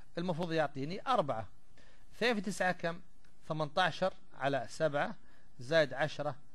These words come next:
على سبعة. ثمنتاش وعشرة تعطيني ثمانية وعشرين على سبعة. كلكم تعلمون طبعًا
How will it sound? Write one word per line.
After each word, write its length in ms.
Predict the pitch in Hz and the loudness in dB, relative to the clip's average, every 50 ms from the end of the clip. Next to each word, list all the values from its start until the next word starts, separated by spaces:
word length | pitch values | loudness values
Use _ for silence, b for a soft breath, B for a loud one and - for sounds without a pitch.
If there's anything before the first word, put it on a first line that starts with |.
| - - - | -8 -8 -2
على 300 | 131 139 135 131 135 123 | -2 0 0 0 0 -2
سبعة. 360 | - - - 123 101 - - - b b b b b b b - | -4 -4 -4 -4 -4 -4 -8 -8 b b b b b b b -4
ثمنتاش 480 | 175 190 202 196 - 254 226 180 - 196 | 0 0 0 2 4 4 4 4 4 2
وعشرة 360 | 196 196 180 - - 196 170 | 2 2 2 2 2 0 0
تعطيني 400 | - - 160 151 175 170 165 143 | 2 0 -2 -2 -2 -4 -4 -4
ثمانية 380 | - 156 156 165 170 165 156 | -4 -4 -4 -4 -4 -2 -4
وعشرين 560 | 147 135 143 139 - - 143 147 175 202 247 - - - | -4 -4 -4 -6 -6 -6 -4 -4 -4 -4 -4 -6 -8 -4
على 320 | 131 139 165 190 208 175 | 0 2 2 4 2 0
سبعة. 400 | - - 202 151 131 113 113 104 b b b b b b b b - | 4 4 4 4 4 -2 -4 -4 b b b b b b b b -2
كلكم 300 | - 254 226 - 202 175 | 0 0 2 2 0 0
تعلمون 420 | 151 175 165 170 170 165 156 143 | 2 4 4 4 4 2 0 -4
طبعًا 360 | - 147 139 143 147 - - | -2 -2 -2 0 0 -2 -2